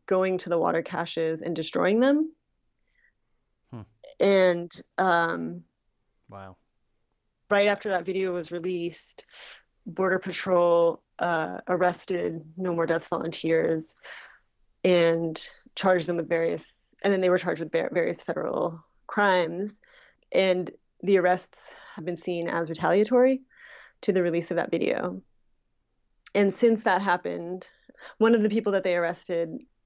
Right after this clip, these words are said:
Speaker 1: is facing up to, like, twenty years in prison. Since that happened, No More Deaths has seen a drop in, um, interested volunteers.
Speaker 2: I see. So there's a chilling effect.
Speaker 1: Right.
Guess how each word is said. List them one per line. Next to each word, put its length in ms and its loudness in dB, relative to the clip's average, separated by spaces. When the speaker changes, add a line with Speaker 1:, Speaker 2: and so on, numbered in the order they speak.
Speaker 1:
is 260 -8
facing 320 2
up 100 -2
to, 100 -2
like, 140 2
twenty 280 -2
years 220 0
in 100 -4
prison. 520 2
Since 220 -2
that 100 0
happened, 640 -4
No 200 -4
More 160 -2
Deaths 300 -6
has 120 -8
seen 280 -6
a 60 -4
drop 420 -2
in, 460 -10
um, 220 -8
interested 420 -8
volunteers. 680 -6
Speaker 2:
I 100 -14
see. 180 -16
So 120 -14
there's 200 -10
a 60 -8
chilling 360 -14
effect. 420 -20
Speaker 1:
Right. 200 -4